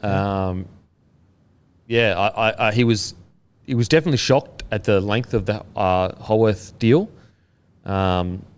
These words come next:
Speaker 2: but not, not in a negative way. He was just like, you know, far out. That's, that's massive. Uh, but yeah, he, he, he's picked the Storm to win the comp this year.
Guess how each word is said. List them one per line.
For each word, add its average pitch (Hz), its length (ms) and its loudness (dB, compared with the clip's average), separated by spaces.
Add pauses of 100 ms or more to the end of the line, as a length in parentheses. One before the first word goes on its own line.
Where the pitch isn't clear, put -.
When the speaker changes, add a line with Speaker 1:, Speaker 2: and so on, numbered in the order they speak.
(880)
Speaker 2:
but 107 180 0
not, 127 220 2
not 131 200 2
in 135 80 -2
a 113 60 2
negative 110 380 0
way. 110 180 2
He 117 60 2
was 101 100 0
just 85 120 -8
like, 76 160 -4 (160)
you 107 100 -8
know, 78 180 -8
far 95 400 -2
out. 95 280 -2
That's, - 240 -8
that's - 220 -8
massive. 98 400 -4 (380)
Uh, 90 420 0
but 92 300 -2
yeah, 113 160 2
he, 113 180 0
he, 107 240 0 (200)
he's 98 220 0
picked - 180 -4
the 98 60 -10
Storm 101 240 -2
to 98 120 -10
win 95 100 -2
the 90 60 -6
comp 98 180 -4
this 104 180 -6
year. 131 180 0